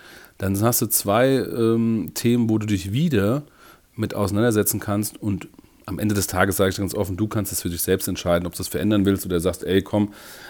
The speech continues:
ähm, wir lassen das jetzt so und alles ist gut, aber ihr habt hier ein riesenmächtiges Tool und das wollte ich euch heute nochmal mit dem Mittwochimpuls nochmal weitergeben. Neue Mitarbeiter sind definitiv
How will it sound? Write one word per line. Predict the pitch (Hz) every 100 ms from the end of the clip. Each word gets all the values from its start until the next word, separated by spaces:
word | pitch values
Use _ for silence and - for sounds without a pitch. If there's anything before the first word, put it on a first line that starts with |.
| -
ähm, | 104 95 87 98
wir |
lassen | 98 127 147
das | 123 -
jetzt | 101
so | - 104 104
und | 90
alles | 82 92 -
ist | -
gut, | - 185 - - - - -
aber | - 101 104
ihr | 104
habt | 101 -
hier | - 120 -
ein | 95
riesenmächtiges | 92 117 151 143 123 107 - - 101 87
Tool | - 131 151 165 - - - - -
und | - 92
das | 107 -
wollte | 113 107
ich | -
euch | 104 98 - -
heute | 110 120
nochmal | 101 98
mit | 92 90 - -
dem | 95 92
Mittwochimpuls | 117 - 120 107 95 110 107 98 -
nochmal | 95 85
weitergeben. | 82 110 117 95 95 95 95 - - -
Neue | - 90 127 147
Mitarbeiter | 127 123 104 101 95 95 95 95 -
sind | 82 92 117 101 - - - - -
definitiv | 104 107 98 - 92 92 - -